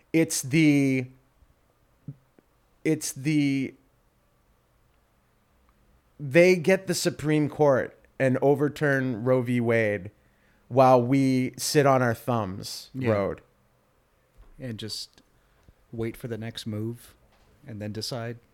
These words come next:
Speaker 1: What
Speaker 2: maybe, you
Speaker 1: I
Speaker 2: know.
Speaker 1: I mean, the next move is, is clear. It's, it's the inaction
Speaker 2: Mm-hmm.
Speaker 1: or the, the, like, Democrats just need to understand that, like, the, the Constitution as it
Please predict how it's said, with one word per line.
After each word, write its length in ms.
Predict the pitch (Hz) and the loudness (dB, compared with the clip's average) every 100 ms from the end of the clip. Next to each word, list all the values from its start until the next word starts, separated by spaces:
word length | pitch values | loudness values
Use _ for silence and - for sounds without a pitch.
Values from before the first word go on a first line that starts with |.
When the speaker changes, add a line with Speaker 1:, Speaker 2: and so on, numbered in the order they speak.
| _ | _
Speaker 1:
What 320 | 123 110 165 | -8 -2 -2
Speaker 2:
maybe, 220 | 110 117 120 - - _ | -4 -10 -14 -20 -20 _
you 160 | - 117 | -14 -10
Speaker 1:
I 20 | |
Speaker 2:
know. 200 | 107 107 117 _ _ | -10 -12 -16 _ _
Speaker 1:
I 100 | 175 | -2
mean, 200 | 185 196 | 2 2
the 80 | 185 | 2
next 320 | 180 202 - | 2 0 -2
move 260 | 190 202 151 | -4 -4 -4
is, 280 | 151 - - | -6 -8 -8
is 200 | 131 117 | -8 -8
clear. 400 | - - 156 151 | -10 -4 0 0
It's, 200 | 117 113 | 0 -4
it's 260 | - 123 - | -6 -8 -8
the 280 | - 139 147 | -8 -4 -2
inaction 680 | 143 135 151 - - 90 92 127 | 0 0 -2 -4 -8 -8 -10 -10
Speaker 2:
Mm-hmm. 220 | 123 110 | -8 -4
Speaker 1:
or 120 | 101 151 | 0 2
the, 260 | 156 151 - | 2 0 -4
the, 320 | 143 156 160 - _ _ _ _ _ _ _ _ - | -8 -6 -6 -8 _ _ _ _ _ _ _ _ -8
like, 440 | 127 135 131 - _ _ _ _ 139 | -2 -2 -2 -10 _ _ _ _ -2
Democrats 600 | 165 165 175 160 135 - | 0 2 2 2 2 0
just 240 | 131 123 | -8 -6
need 200 | 127 120 | -4 -4
to 140 | 117 123 | -4 -4
understand 540 | 120 113 - 127 120 | -4 -4 -4 -4 -2
that, 140 | 120 - - - - | -2 -4 -10 -16 0
like, 260 | 143 - | 0 0
the, 240 | - 143 151 | -2 -2 -2
the 160 | 143 139 | -4 -6
Constitution 920 | - - 226 240 226 - 185 - 135 - | -4 -4 -4 -4 -6 -4 -6 -4 -4 -2
as 320 | 139 156 - - | -2 -2 -4 -2
it 280 | 147 143 | -2 -2